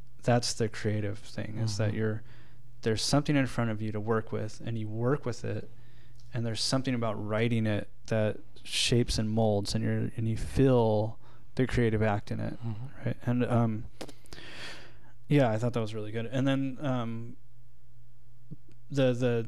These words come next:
Speaker 1: the, the scriptural theme for this, I, since we were talking about poetry last time, and maybe there's a verse that you know that, like, kind of inspires you to do
Speaker 2: Mm-hmm.
Speaker 1: music.
Speaker 2: Yeah.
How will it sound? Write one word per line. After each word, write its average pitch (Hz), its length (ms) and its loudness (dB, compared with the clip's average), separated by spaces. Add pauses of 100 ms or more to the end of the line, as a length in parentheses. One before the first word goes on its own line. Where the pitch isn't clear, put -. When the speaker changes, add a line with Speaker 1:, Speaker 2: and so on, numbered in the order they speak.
Speaker 1:
the, 113 100 -6 (260)
the 131 120 2
scriptural 131 680 4
theme 113 360 4
for 113 220 6
this, 110 340 4
I, 120 280 6 (220)
since - 260 4
we 135 40 8
were 123 60 8
talking 120 260 4
about 107 160 4
poetry 127 400 4
last 123 340 4
time, 107 400 2
and 135 160 6
maybe 190 180 6
there's 135 180 6
a 117 40 2
verse 117 300 2
that 107 100 0
you 127 180 4
know 107 400 2
that, 107 240 0
like, 117 320 0
kind 113 160 0
of 107 60 2
inspires 117 600 4
you 120 80 4
to 117 100 2
do 113 120 0
Speaker 2:
Mm-hmm. 110 120 0
Speaker 1:
music. 117 360 0
Speaker 2:
Yeah. 110 200 4